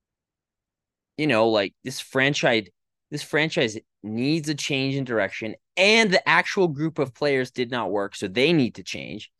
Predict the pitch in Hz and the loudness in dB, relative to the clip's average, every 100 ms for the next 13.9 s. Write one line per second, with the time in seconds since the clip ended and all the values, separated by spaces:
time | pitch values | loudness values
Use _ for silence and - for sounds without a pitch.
0 | _ - _ - 135 123 113 - _ - | _ -20 _ 0 4 4 2 -2 _ -2
1 | 196 170 160 175 220 196 165 _ _ - | 2 2 2 2 2 -2 -4 _ _ -4
2 | 156 139 147 131 175 214 151 147 127 143 | -2 0 0 2 0 0 -2 -2 -4 -4
3 | 139 135 156 247 240 190 156 127 151 185 | -2 2 4 4 2 0 0 4 4 4
4 | 170 147 - 139 156 - - 170 170 147 | 0 -4 -2 2 2 0 -2 0 0 -2
5 | 135 139 160 208 127 73 - 95 82 67 | -4 -4 -4 -8 -12 -14 -4 -2 -2 -6
6 | 58 50 87 139 - 104 139 139 135 120 | -12 -8 -6 -6 -6 -6 -4 -4 -4 -2
7 | 123 135 123 127 113 127 - 123 117 101 | 0 0 0 0 -2 -4 -2 -2 -2 -2
8 | 123 - 147 117 107 92 82 76 113 - | -2 2 2 4 0 -2 -6 -6 -12 -6
9 | 131 - - - - - 139 - - - | -6 -6 -12 -6 -2 0 0 -2 -20 -20
10 | _ - 135 - - 131 - - - _ | _ -10 -10 -10 -6 -6 -6 -16 -20 _
11 | _ _ _ _ - 135 - _ _ - | _ _ _ _ -14 -14 -14 _ _ -20
12 | _ - - - - 190 160 175 214 190 | _ -20 -20 -10 2 4 6 4 4 6
13 | 247 220 214 185 165 143 120 95 73 | 6 6 4 4 4 6 4 0 -10